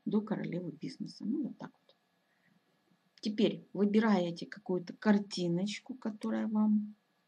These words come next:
больше нравится. Вот изменения сохранены. Да, можно понажимать, посмотреть.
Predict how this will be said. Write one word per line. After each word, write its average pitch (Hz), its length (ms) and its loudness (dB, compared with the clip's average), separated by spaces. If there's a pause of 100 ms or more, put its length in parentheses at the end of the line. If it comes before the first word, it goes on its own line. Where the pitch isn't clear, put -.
(760)
больше 208 520 4
нравится. 202 760 -2 (920)
Вот - 320 -6 (100)
изменения 190 640 0
сохранены. - 760 -8 (100)
Да, 277 160 -6
можно 202 360 -6
понажимать, 196 680 -6
посмотреть. 240 680 -8